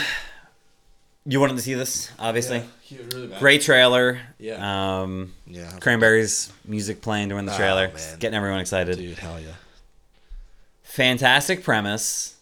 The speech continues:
Speaker 2: Okay.
Speaker 1: Really good execution.
Speaker 2: Nice.
Speaker 1: But just not great. And I think the potential
Speaker 2: How's
Speaker 1: was
Speaker 2: that?
Speaker 1: there. I
Speaker 2: Huh?
Speaker 1: think the potential was there. I think the number one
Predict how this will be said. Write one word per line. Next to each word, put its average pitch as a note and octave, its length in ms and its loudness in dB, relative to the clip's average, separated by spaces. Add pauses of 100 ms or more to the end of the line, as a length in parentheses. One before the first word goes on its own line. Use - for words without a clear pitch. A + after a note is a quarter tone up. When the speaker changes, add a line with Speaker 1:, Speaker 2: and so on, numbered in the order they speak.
(160)
Speaker 2:
Okay. - 200 -18 (1500)
Speaker 1:
Really G#2 380 -4
good E2 140 -10
execution. C#2 540 -20 (560)
Speaker 2:
Nice. - 360 -20
Speaker 1:
But G2 100 -10
just F#2 180 -12
not E2+ 200 -10
great. - 240 -18 (840)
And A2 120 0
I G#2+ 80 4
think C3+ 240 -4
the C#3 80 0
potential B2 500 -2
Speaker 2:
How's - 20 0
Speaker 1:
was A#2+ 140 2
Speaker 2:
that? - 20 0
Speaker 1:
there. G#2+ 400 2 (180)
I A2 60 -4
Speaker 2:
Huh? G2+ 60 -4
Speaker 1:
think C3 160 -2
the A2 80 0
potential C3 760 2
was C#3 240 0
there. A2+ 540 2
I G#2+ 100 -10
think C3+ 580 -4 (920)
the B2 120 -2
number D3 360 2
one D#3 560 2